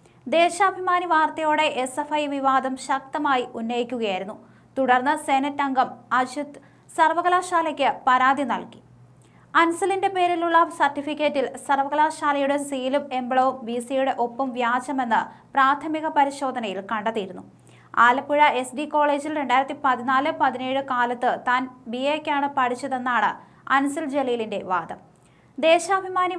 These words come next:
വാർത്ത വന്നതിന് പിന്നാലെ ഇതേക്കുറിച്ച് അന്വേഷിക്കണം എന്നാവശ്യപ്പെട്ട് പോലീസിൽ പരാതിയും ദേശാഭിമാനിക്കെതിരെ വക്കീൽ നോട്ടീസും അയച്ചിരുന്നു. അൻസിലിന്റെ സർട്ടിഫിക്കറ്റ്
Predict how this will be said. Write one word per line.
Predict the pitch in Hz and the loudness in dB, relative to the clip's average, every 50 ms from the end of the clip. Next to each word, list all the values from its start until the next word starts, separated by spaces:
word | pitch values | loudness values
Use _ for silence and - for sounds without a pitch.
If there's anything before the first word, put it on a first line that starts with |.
| 349 | 2
വാർത്ത | 339 330 330 330 - 330 285 285 | 2 2 2 2 0 0 2 4
വന്നതിന് | 277 277 269 285 277 302 285 285 285 | 2 2 2 0 -2 -2 -2 -2 -4
പിന്നാലെ | 277 269 254 269 269 269 285 285 - 254 | -4 0 2 4 4 4 4 2 0 0
ഇതേക്കുറിച്ച് | 262 269 277 277 277 285 277 277 277 311 269 247 | 0 -2 -2 0 -2 -2 -4 -2 -2 -2 -2 -2
അന്വേഷിക്കണം | 233 247 254 262 - 285 277 269 269 269 - - 247 | -2 -4 -4 -4 -6 -6 -4 -4 -4 -4 -4 -6 -6
എന്നാവശ്യപ്പെട്ട് | 247 262 247 240 247 247 254 - 269 269 262 240 - 240 202 180 - - - - - _ _ _ _ _ _ _ _ 302 | -2 0 0 2 0 0 -2 -6 -6 -4 -2 2 4 4 2 2 0 -6 -18 -20 -20 _ _ _ _ _ _ _ _ 6
പോലീസിൽ | 302 311 320 320 339 330 339 359 330 339 349 | 6 6 6 4 2 0 -2 -4 -2 2 4
പരാതിയും | 294 277 269 269 269 285 269 285 262 233 - - 208 226 254 | 6 6 8 8 6 6 4 2 -2 -2 -4 -4 -2 0 0
ദേശാഭിമാനിക്കെതിരെ | 262 269 269 - 311 302 302 302 285 294 285 285 277 285 277 277 262 254 254 262 247 247 | 0 0 0 2 2 2 2 0 0 0 2 0 0 0 -2 -2 0 0 0 0 0 0
വക്കീൽ | 247 247 247 - - 294 294 285 285 | 0 0 -2 -6 -8 -6 -2 -2 -2
നോട്ടീസും | 277 277 262 247 247 - 226 196 - - 208 | -2 -2 -2 -6 -6 -6 -8 -8 -4 -4 -2
അയച്ചിരുന്നു. | 202 208 202 - 226 190 180 190 190 - - _ _ _ - - - - 226 | -2 -2 -4 -6 -8 -8 -8 -10 -14 -16 -20 _ _ _ -20 -18 -2 0 0
അൻസിലിന്റെ | 247 254 254 247 302 277 294 269 294 277 262 262 - - | 2 2 0 -2 -4 -4 -2 -2 -2 -2 -4 -6 -6 -4
സർട്ടിഫിക്കറ്റ് | 277 262 254 262 294 294 302 294 294 294 285 285 | -2 -2 -2 -4 -6 -8 -8 -4 -2 -2 -2 -2